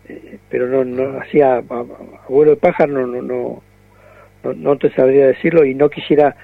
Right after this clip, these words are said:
darte un número que va a ser, este, totalmente inventado, no, no, no, no,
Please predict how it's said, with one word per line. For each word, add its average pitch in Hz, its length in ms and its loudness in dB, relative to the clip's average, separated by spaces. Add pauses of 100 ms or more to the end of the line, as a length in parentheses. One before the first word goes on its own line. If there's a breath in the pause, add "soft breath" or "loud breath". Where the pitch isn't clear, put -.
(280 loud breath)
darte 147 260 2
un 151 120 -2
número 160 340 4
que 127 220 2
va 127 80 2
a 127 100 -4
ser, 135 240 2 (340 soft breath)
este, - 300 -8
totalmente 135 720 0
inventado, 127 640 2
no, 127 160 -4
no, 123 160 -6
no, 131 180 -8
no, 131 340 -2